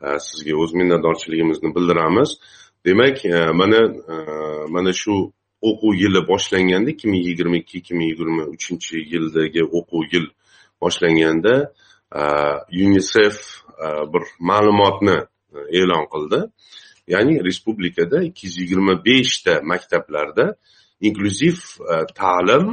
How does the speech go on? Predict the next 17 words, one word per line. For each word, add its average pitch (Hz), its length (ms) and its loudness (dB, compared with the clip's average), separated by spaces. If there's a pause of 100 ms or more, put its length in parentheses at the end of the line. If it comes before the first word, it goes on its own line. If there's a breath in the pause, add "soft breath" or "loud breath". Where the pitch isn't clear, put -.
(680)
eh, 76 420 -8
ga 110 260 4 (200)
ixtisoslashgan 92 840 -4
o'sha, 85 320 -2 (200)
eh, 76 220 -10
sinflar 87 560 -2
va 98 180 2
mana 80 280 -2
shunga 85 400 -2
muhtoj 85 460 -2
bo'lgan, 82 320 -4 (600 soft breath)
eh, 73 280 -4
bolalarni 87 720 2
qabul 85 400 -4
qilishga 90 560 -4
tayyor 98 400 2
ekanligi 95 680 0